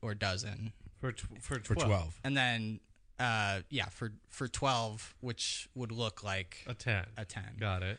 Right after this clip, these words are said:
Speaker 1: Then you would
Speaker 2: Okay,
Speaker 1: say
Speaker 2: but
Speaker 1: do
Speaker 2: that,
Speaker 1: one,
Speaker 2: but that
Speaker 1: do two, do three.
Speaker 2: I think that bothers me the most, is
Speaker 1: Yeah.
Speaker 2: that they kept ten looking like it is.
Speaker 1: And there's a lot of people arguing over what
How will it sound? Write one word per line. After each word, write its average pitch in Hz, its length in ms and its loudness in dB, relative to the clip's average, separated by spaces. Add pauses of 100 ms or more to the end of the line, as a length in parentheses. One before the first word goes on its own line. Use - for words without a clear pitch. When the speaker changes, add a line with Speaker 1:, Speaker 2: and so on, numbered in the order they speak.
(100)
Speaker 1:
Then 123 260 0
you 127 80 0
would 127 100 -2
Speaker 2:
Okay, 156 240 4
Speaker 1:
say - 0 -
Speaker 2:
but 185 140 0
Speaker 1:
do 156 60 6
Speaker 2:
that, 139 200 6
Speaker 1:
one, 135 320 4
Speaker 2:
but 127 100 4
that 135 160 6
Speaker 1:
do 127 60 0
two, 123 300 2
do 113 220 2
three. 104 420 -2
Speaker 2:
I 180 120 0
think 240 220 -2
that 226 180 0
bothers 165 320 0
me 151 120 2
the 127 120 -2
most, 107 680 -2
is 120 100 2
Speaker 1:
Yeah. 92 120 4
Speaker 2:
that 127 240 4
they 120 160 6
kept - 480 0 (220)
ten 101 580 0 (320)
looking 107 380 0
like 85 200 2
it 87 100 -4
is. 85 220 -10 (920)
Speaker 1:
And 160 220 4
there's 156 280 6
a 147 60 4
lot 131 240 6
of 135 100 2
people 127 260 0
arguing 131 600 4
over 104 600 0 (280)
what 117 440 0